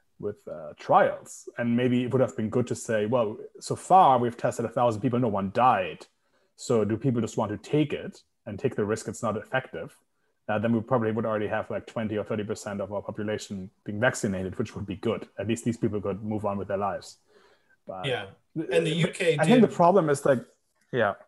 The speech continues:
Speaker 2: I was gonna say the U K did lead the charge in terms of challenge trials,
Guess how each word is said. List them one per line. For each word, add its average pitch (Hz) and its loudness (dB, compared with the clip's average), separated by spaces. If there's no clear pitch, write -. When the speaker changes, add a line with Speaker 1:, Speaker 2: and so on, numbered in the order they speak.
Speaker 2:
I - -8
was 147 -6
gonna 160 2
say 156 0
the 139 -4
U 165 -4
K 160 -2
did 131 -6
lead 123 -6
the 117 -12
charge 117 -4
in 117 -10
terms 117 -10
of 95 -20
challenge 120 -6
trials, 151 -2